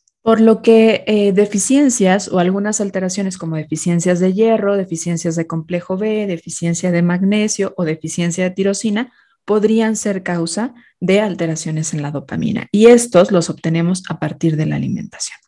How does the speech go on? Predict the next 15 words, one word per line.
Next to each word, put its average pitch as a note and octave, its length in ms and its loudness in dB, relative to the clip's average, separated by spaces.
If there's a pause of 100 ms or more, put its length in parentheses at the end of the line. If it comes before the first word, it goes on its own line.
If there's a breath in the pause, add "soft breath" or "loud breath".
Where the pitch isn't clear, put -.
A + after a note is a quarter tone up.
(520 loud breath)
Otras G4 320 0
afectaciones F#3 800 0
que - 120 -6
también F3 440 0
están G3+ 260 -2
relacionadas F3 800 -6
a F3 60 -6
una F3 260 -4
baja F3+ 320 -6
cantidad E3 600 -2 (280 soft breath)
de F3 180 2
dopamina E3 680 2 (360 loud breath)
es G3+ 300 4
el G3 120 4
estrés, A3+ 520 0